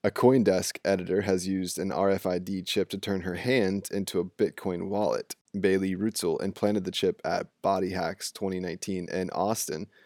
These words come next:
a two-day convention for body hacking. The R F I D chip will send an N F C-enabled phone to her Bitcoin at ten website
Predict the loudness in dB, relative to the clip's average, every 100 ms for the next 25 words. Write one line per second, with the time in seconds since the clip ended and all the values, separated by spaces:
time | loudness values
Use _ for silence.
0 | -8 -6 -2 0 0 0 -4 -4 -4 -6
1 | -4 -4 -4 -2 -2 -2 -4 -8 -10 -12
2 | -16 _ _ _ -2 2 4 4 2 -2
3 | -2 -4 2 2 2 -2 0 2 2 4
4 | 2 -2 -2 -4 -2 0 2 2 0 2
5 | 2 4 2 2 2 2 2 0 -2 -2
6 | -2 -2 -2 -2 0 0 0 -2 -2 -4
7 | -4 -8 -2 0 0 -4 -2 0 2 0
8 | -2